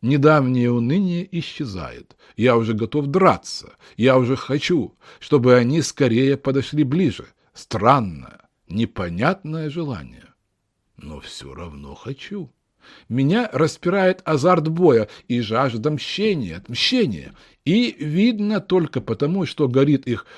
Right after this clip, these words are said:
подожженный пулей танк, остальные одиннадцать двигаются ближе. Скорее нам будет туго вскоре. Но пусть. Цепь отвечает нестройным залпом, беспорядочно грохочет выстрелами,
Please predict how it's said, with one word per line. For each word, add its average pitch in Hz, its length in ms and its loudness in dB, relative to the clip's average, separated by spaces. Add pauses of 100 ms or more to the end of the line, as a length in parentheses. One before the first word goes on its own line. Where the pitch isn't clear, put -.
(160)
подожженный 113 720 2
пулей 92 320 -4
танк, 170 500 -6 (540)
остальные 110 760 -4
одиннадцать 156 640 -6 (160)
двигаются 117 640 -2
ближе. 78 460 -14 (200)
Скорее 147 540 -2
нам 156 280 -6
будет 143 360 -8
туго 95 420 -12 (180)
вскоре. 101 540 -10 (460)
Но 139 160 0
пусть. 160 480 -2 (540)
Цепь 220 300 6
отвечает 135 680 0
нестройным 107 840 -2
залпом, 143 600 -6 (220)
беспорядочно 120 1080 -4
грохочет 110 540 -4
выстрелами, 147 760 -6